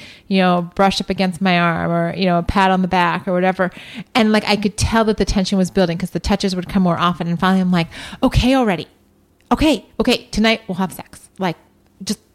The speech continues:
stop touching me." And that's what I would do. I'd be like, "Stop touching me.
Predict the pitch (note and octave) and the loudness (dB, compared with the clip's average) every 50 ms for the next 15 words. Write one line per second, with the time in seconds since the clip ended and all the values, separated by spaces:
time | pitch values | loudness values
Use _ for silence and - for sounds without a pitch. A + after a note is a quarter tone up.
0 | - - - - - A#3+ A3+ B3 - - - - - - B3 - - C4 A#3 G#3+ | -20 -20 -18 -6 -2 -2 -2 -2 -4 -6 -6 -6 -4 -4 -4 -2 0 0 0 0
1 | G3+ F#3+ F3+ - - G3 A3 A3 B3+ A#3+ A#3 A3+ A3+ A3 A#3+ A3 - A3 A3 G3+ | 0 -2 -2 -2 0 0 2 2 2 2 2 2 2 2 0 -2 -2 -2 -4 -4
2 | - - - - - - B3+ C#4+ D#4+ E4+ E4 - _ - - - - - D4 D4 | -6 -10 -14 -6 -4 -4 -2 -2 -2 -4 -4 -10 _ -14 -14 -8 -4 -4 -4 -4
3 | - - D4+ C#4+ C#4 C4 B3+ B3 B3 B3 A#3+ A#3 A3+ G3+ - | -4 -6 -6 -8 -8 -8 -6 -6 -4 -4 -4 -4 -4 -4 -4